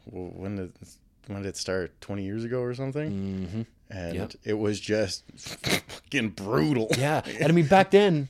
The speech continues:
Speaker 2: like, I'm not, I, I'm not a big watcher of the U F C, but I
Speaker 1: Mm-hmm.
Speaker 2: remember back then when there was, like, V H S tapes that
Speaker 1: Yeah.
Speaker 2: you'd find in the video store,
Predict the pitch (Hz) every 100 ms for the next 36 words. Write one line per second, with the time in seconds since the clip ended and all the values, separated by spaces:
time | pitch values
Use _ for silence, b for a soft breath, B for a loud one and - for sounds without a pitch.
0 | - 139 170 185 160 143 143 120 135 143
1 | 120 104 110 139 165 147 127 117 - 113
2 | 120 120 143 170 160 131 131 131 139 139
3 | 117 113 107 101 90 101 101 - 101 -
4 | 110 101 110 131 131 - 92 87 - -
5 | 95 127 123 107 92 82 - 71 80